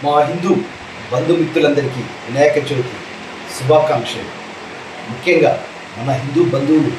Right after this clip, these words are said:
ఏ కార్యక్రమం ప్రారంభించాలన్నా లేదా పూజలు, వ్రతాలు, నోములు చేయాలన్నా ఎటువంటి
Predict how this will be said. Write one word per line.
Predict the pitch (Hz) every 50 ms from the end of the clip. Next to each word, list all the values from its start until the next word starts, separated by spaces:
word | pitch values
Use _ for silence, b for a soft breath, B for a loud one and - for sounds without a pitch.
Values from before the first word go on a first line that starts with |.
| - - - - 135 156
ఏ | 160 160 - -
కార్యక్రమం | 151 165 160 151 - 156 151 147 143 131 127 - - -
ప్రారంభించాలన్నా | 127 127 135 143 147 143 139 131 - 127 127 127 123 120 120 123 - - - - - 117
లేదా | 127 127 131 131 127 - - - - - - - - - - - - - -
పూజలు, | - 151 151 143 156 147 147 151 151 - - - - -
వ్రతాలు, | 117 127 127 151 147 147 147 151 147 - - - 104 120
నోములు | 151 165 175 175 165 151 139 127 - - - - -
చేయాలన్నా | - 143 135 139 139 135 127 120 120 104 104 - - - - - - - - - - - - - - - - - - - 120
ఎటువంటి | 120 131 147 170 165 - -